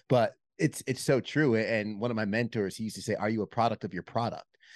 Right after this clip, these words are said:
As in, you know, "Are you doing the same thing that you're feeding others?" And, and that's so amazing when you talk about being present.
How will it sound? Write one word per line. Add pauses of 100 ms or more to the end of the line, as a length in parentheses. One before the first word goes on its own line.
(200)
As
in,
you
know,
"Are
you
doing
the
same
thing
that
you're (100)
feeding
others?" (480)
And,
and
that's
so
amazing
when
you
talk
about
being
present.